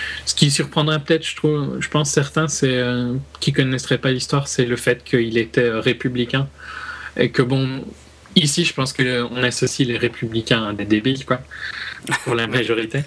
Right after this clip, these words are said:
Speaker 1: et qu'on associe les démocrates à des gens, euh, plus ouverts, quoi, hein, euh,
Speaker 2: Clairement.
Speaker 1: plus dans
Speaker 2: Ah,
Speaker 1: notre
Speaker 2: c'est
Speaker 1: manière de
Speaker 2: c-,
Speaker 1: penser, quoi.
Speaker 2: ces dernières décennies, oui. Mm.
Speaker 1: Et, euh, là, ben, ouais, c'est, c'est l'opposé, quoi.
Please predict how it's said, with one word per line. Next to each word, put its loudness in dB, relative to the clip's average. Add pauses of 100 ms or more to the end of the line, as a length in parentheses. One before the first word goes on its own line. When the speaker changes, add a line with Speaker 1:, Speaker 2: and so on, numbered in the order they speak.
(480)
Speaker 1:
et 4
qu'on -2
associe 0
les 2
démocrates -2
à -4 (960)
des 4
gens, -2
euh, 0
plus 0
ouverts, 0
quoi, -4
hein, -4
euh, -4 (600)
Speaker 2:
Clairement. -2
Speaker 1:
plus 0
dans 0
Speaker 2:
Ah, -2
Speaker 1:
notre 0
Speaker 2:
c'est -2
Speaker 1:
manière -2
de 0
Speaker 2:
c-, -8
Speaker 1:
penser, -2
quoi. -6
Speaker 2:
ces -4
dernières -6
décennies, -6
oui. -10 (300)
Mm. -4 (540)
Speaker 1:
Et, 4
euh, 0
là, 2
ben, -4
ouais, 2
c'est, -4 (240)
c'est 2
l'opposé, 2
quoi. -8